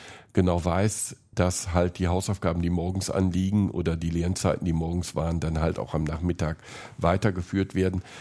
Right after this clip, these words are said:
Das ist so, dass wir da viel positive Resonanz bekommen von Eltern, die das nutzen. An der einen oder anderen Stelle knarrt's immer. Das haben wir immer im Bildungssystem, wo man dann noch so merkt, da können wir noch besser werden.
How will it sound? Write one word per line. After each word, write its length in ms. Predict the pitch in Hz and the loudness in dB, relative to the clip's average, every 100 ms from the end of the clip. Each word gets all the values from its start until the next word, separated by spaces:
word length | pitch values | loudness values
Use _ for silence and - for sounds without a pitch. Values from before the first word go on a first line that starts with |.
| - - - - | -18 -18 -20 -6
Das 420 | - 95 98 - _ | 0 2 0 -6 _
ist 240 | 135 - | 0 0
so, 160 | - 135 | 2 2
dass 340 | 120 104 - | 2 0 0
wir 360 | 107 107 104 - | 2 4 4 2
da 360 | 95 92 90 98 - | 0 0 2 0 -6
viel 240 | - 113 | 0 2
positive 720 | 127 - 110 110 101 101 95 | 2 0 0 0 0 0 0
Resonanz 500 | 85 87 85 80 80 | 0 0 0 0 -2
bekommen 480 | - 78 - 90 196 - - _ _ _ _ | -6 -8 -4 -2 -2 -6 -18 _ _ _ _
von 400 | - 90 92 85 - | -2 0 2 0 0
Eltern, 440 | 95 101 110 87 85 | 2 2 2 0 0
die 120 | 85 | -2
das 240 | 82 - | -2 0
nutzen. 460 | 107 131 - 143 175 - - - - - - | -2 -2 -2 -2 -4 -10 -20 -20 -20 -4 2
An 100 | 101 | 4
der 160 | 107 | 4
einen 180 | 98 127 | 2 2
oder 240 | 139 120 | 2 2
anderen 280 | - 113 104 | 2 2 2
Stelle 280 | - 104 101 | 2 2 2
knarrt's 480 | 98 85 82 85 - | 0 -2 0 0 -2
immer. 380 | - 113 151 160 - | 0 0 0 -4 -2
Das 200 | 90 - | 0 2
haben 160 | 87 | 0
wir 100 | - | 0
immer 220 | 110 120 | 2 2
im 120 | 110 110 | 2 2
Bildungssystem, 800 | 113 120 120 - 110 - 110 98 | 2 2 0 -2 -4 0 0 2
wo 80 | |
man 200 | 85 80 | 0 0
dann 140 | 82 85 | 0 0
noch 160 | 82 | -2
so 120 | - 85 | -2 -2
merkt, 320 | 82 90 - | 0 0 -2
da 60 | |
können 200 | 82 95 | 0 2
wir 100 | 87 | 2
noch 180 | 80 87 | 2 -2
besser 360 | - 127 - 120 | 0 0 2 2
werden. 440 | 123 120 135 160 | 2 2 0 -4